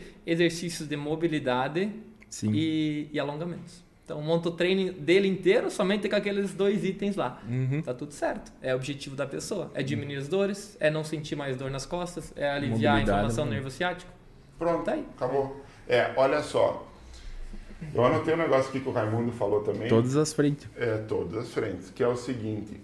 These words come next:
Speaker 3: fazer de tudo. O Elton veio e disse assim, "Cara, eu ia dar aula de dança."
Speaker 2: Uhum.
Speaker 3: O Elton falou isso. "Eu ia no domingo, não me lembro qual que era a cidade ali, vizinha ali de Maravilha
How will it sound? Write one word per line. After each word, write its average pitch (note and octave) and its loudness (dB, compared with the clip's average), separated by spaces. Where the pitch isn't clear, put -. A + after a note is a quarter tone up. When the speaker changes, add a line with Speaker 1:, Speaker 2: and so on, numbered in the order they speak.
Speaker 3:
fazer B2+ 0
de C3+ -2
tudo. A2+ -6
O B2 4
Elton D3 4
veio C3 0
e B2+ -2
disse B2+ -4
assim, A#2 -4
"Cara, C3+ 2
eu A#2+ 4
ia C#3 2
dar B2+ 4
aula C3 4
de C#3+ -4
dança." B2 -4
Speaker 2:
Uhum. A#2 -8
Speaker 3:
O A#2 2
Elton B2 2
falou E3 -2
isso. - -6
"Eu B2+ 4
ia D3 2
no C3+ 0
domingo, C#3+ 2
não A#2+ -4
me A#2+ 2
lembro C#3 0
qual D#3 4
que - -4
era D3+ 4
a - 0
cidade A#2+ 0
ali, A2 -4
vizinha G#2+ -4
ali A2 -2
de B2 -2
Maravilha A2 -2